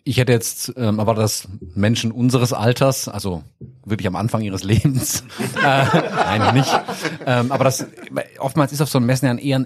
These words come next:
älteres Publikum, so wir aufwärts, sag ich mal. Und ich hätte jetzt auf der Fotopia, ich hätte mit nichts anderem gerechnet. Und deswegen bin ich jetzt umso mehr überrascht, so viele junge Leute hier zu sehen,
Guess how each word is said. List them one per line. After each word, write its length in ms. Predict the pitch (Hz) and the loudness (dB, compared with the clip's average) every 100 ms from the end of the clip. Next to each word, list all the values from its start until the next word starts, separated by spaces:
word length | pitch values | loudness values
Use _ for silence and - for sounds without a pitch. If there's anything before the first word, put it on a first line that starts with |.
| - | 0
älteres 460 | 131 160 156 151 | 0 0 -2 -2
Publikum, 480 | - 170 160 147 135 | -2 -2 -2 -2 0
so 280 | 120 117 95 | 2 0 0
wir 340 | 117 131 117 107 | 0 2 2 2
aufwärts, 640 | 151 - 156 170 - - | 0 2 0 0 -6 -4
sag 260 | 135 151 156 | 0 0 -2
ich 140 | - | -4
mal. 200 | 147 151 | -2 -2
Und 80 | 135 | -2
ich 120 | 123 | -2
hätte 100 | 135 | -2
jetzt 140 | 135 | -4
auf 60 | 127 | -6
der 100 | 110 | -6
Fotopia, 600 | 123 143 147 151 143 135 _ _ _ | -4 -4 -4 0 0 -2 _ _ _
ich 60 | 127 | 0
hätte 140 | 165 | 2
mit 160 | 151 131 | 2 2
nichts 240 | 147 - | 2 0
anderem 360 | 107 123 117 113 | -2 0 0 0
gerechnet. 460 | 113 127 123 90 87 | 0 0 0 -4 -6
Und 100 | 101 | -6
deswegen 240 | 113 113 | -4 -2
bin 80 | 113 | 0
ich 80 | 107 | 0
jetzt 40 | |
umso 220 | 131 123 | 2 4
mehr 180 | 117 113 | 4 4
überrascht, 380 | 110 101 113 - | 2 2 0 -2
so 160 | - 107 | -6 -4
viele 180 | 113 98 | -2 -2
junge 340 | 92 156 135 | 2 4 4
Leute 340 | 98 95 92 | 4 2 0
hier 160 | 90 95 | -6 -6
zu 100 | - | -6
sehen, 260 | 87 113 | 0 0